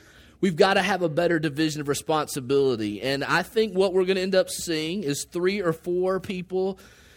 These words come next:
who are on the session will stay on the session, and then three or four people will move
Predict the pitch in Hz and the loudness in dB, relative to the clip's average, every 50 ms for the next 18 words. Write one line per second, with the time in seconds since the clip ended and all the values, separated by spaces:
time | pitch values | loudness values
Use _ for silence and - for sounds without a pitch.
0 | - - - - _ _ _ _ _ - 208 196 180 170 170 156 165 180 185 180 | -20 -20 -20 -20 _ _ _ _ _ 0 4 4 6 4 6 4 4 2 2 0
1 | - - 190 175 180 180 - 185 175 - - - 175 180 185 180 175 - 175 170 | -2 0 2 2 2 2 0 -2 -4 -4 -2 -2 0 0 0 0 0 2 2 2
2 | 180 - 247 208 190 180 175 175 - - 175 180 185 190 190 190 - 190 190 190 | 2 2 0 0 0 0 -2 -2 -4 -2 0 2 4 4 2 2 0 0 0 2
3 | 185 185 - 208 196 202 180 196 202 190 175 165 165 170 175 175 156 151 165 180 | 0 0 -2 -4 -4 -2 0 2 2 2 2 2 2 2 2 2 0 -2 2 2
4 | 202 233 226 196 165 156 160 170 196 202 202 - - - | 2 2 2 2 0 2 2 0 -2 -4 -6 -10 -16 -20